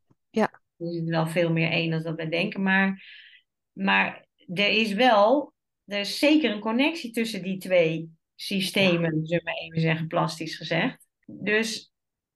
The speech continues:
Speaker 2: het beperkt zich niet, het inzicht beperkt zich niet alleen tot, tot dit ene ervaringsvoertuig. Nee, zo werkt het bij alle ervaringsvoertuigen. En zo werkt het ook nog tussen alle ervaringsvoertuigen.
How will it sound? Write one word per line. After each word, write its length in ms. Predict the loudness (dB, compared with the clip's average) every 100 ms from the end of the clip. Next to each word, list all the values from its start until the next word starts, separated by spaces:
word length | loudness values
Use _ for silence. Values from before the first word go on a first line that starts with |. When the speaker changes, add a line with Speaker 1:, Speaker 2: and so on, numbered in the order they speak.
| _ _
Speaker 2:
het 280 | -2 0 0
beperkt 600 | 0 2 4 4 4 2
zich 200 | 0 4
niet, 300 | 6 6 2
het 120 | -2
inzicht 400 | 0 0 0 -2
beperkt 380 | -2 2 2 2
zich 160 | -2 2
niet 280 | 2 2
alleen 640 | -2 -4 -2 -4 -8 -12 -18 _ _ _
tot, 200 | -14 -14 -16 _ _
tot 280 | -4 -4 -4 -4
dit 200 | -4 -2
ene 560 | 2 6 6 6 0 -6 -16 _ _
ervaringsvoertuig. 1120 | -4 -2 2 2 2 -2 -6 -6 -4 -2 -2 -2
Nee, 300 | 0 0 0
zo 180 | 0
werkt 240 | 0 0 0
het 100 | 0
bij 200 | -2 0
alle 300 | 2 2 0
ervaringsvoertuigen. 1040 | 0 0 -2 -2 -2 -2 -2 -4 -2 -6 -8 -14 -12
En 120 | -4 0
zo 120 | 2
werkt 240 | 4 2
het 140 | 0 0
ook 160 | 2
nog 220 | 2 -2 -2
tussen 640 | 0 2 2 0 -2 -6 _ _ _ _
alle 280 | -2 0 0
ervaringsvoertuigen. 1500 | -2 0 0 0 -6 -12 -10 -8 -8 -8 -10 -12 -12 -18